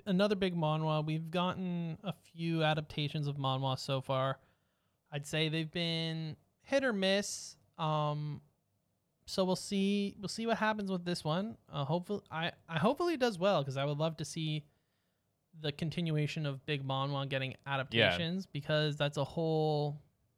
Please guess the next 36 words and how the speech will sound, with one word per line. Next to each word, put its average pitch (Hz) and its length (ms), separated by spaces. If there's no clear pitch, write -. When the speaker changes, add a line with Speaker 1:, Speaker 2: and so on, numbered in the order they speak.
Speaker 1:
pool, 151 520
a 139 100
massive 160 540
ocean 127 500
of 139 180
content 127 560
to - 60
Speaker 2:
That 104 120
we 98 120
Speaker 1:
be 110 80
Speaker 2:
can 101 80
get, 90 240
yeah. 92 300
Speaker 1:
that 127 140
can 131 120
be 123 360
created 127 360
into 123 360
Speaker 2:
I 131 80
mean, 156 100
I'm 175 100
definitely 180 240
excited 123 180
Speaker 1:
animation. 131 180
Speaker 2:
for 82 160
it 87 100
just - 180
based 110 200
on 107 60
the 101 80
picture 101 240
alone. 87 320
The 92 140
animation 85 440
looks 87 200
clean 95 480